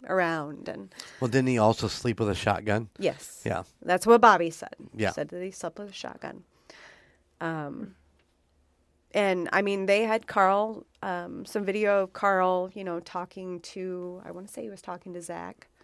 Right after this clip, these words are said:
Speaker 1: Um, and he seemed like a regular guy. So, you know,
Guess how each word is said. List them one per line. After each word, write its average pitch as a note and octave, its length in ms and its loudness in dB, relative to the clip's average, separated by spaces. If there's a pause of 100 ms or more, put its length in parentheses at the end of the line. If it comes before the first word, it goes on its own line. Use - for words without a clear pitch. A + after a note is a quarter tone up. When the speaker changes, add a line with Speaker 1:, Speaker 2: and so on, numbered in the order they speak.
(640)
Speaker 1:
Um, E3+ 520 -10 (920)
and G#3 120 -4
he A3 100 0
seemed G#3+ 260 -6
like A3 280 -2 (640)
a - 100 4
regular G#3+ 320 10
guy. C#4+ 400 2
So, F#3+ 520 0
you G3+ 140 -8
know, G3+ 200 -10